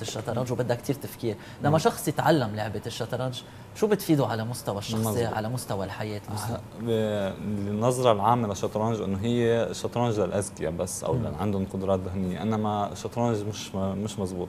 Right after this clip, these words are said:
Speaker 2: الشطرنج لتطور هاي القدرات الذهنية.
Speaker 1: مم.
Speaker 2: الشطرنج بتطور لك التركيز والبروبلم سولفينج skills،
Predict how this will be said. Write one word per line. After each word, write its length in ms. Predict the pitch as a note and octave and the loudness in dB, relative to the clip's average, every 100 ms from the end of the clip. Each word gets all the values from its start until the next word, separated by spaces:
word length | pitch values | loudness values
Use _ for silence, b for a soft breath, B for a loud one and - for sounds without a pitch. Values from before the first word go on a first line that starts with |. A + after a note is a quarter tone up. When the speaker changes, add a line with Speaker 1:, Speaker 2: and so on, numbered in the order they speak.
| - - | -8 -2
Speaker 2:
الشطرنج 440 | A2 B2 B2 A2 | 0 2 4 4
لتطور 440 | G2 - B2+ A#2 | 6 8 10 8
هاي 60 | G#2 | 4
القدرات 440 | F2 F2+ F#2 F#2 | 0 0 0 0
الذهنية. 380 | F#2 E2+ F2+ E2+ - B | -2 -4 -4 -6 -8 B
Speaker 1:
مم. 60 | B2 A2 F#2+ | -4 -4 -6
Speaker 2:
الشطرنج 540 | - G#2+ A#2 C3 A#2 A#2 G2+ | -4 2 4 4 2 -2 -2
بتطور 440 | G2+ - G#2+ A#2+ B2 | 0 6 8 8 6
لك 100 | A#2 | 0
التركيز 680 | - G2 - A2 A2 G2+ F#2 | -2 -6 2 4 4 4 -2
والبروبلم 760 | F2 F2 F2 E2+ G#2 G#2 F#2+ | -2 -2 -4 0 4 4 2
سولفينج 520 | F#2+ G#2 G2+ G2 F#2 | 4 4 4 2 0
skills، 480 | - - A2 A#2 A2 | -2 2 4 4 0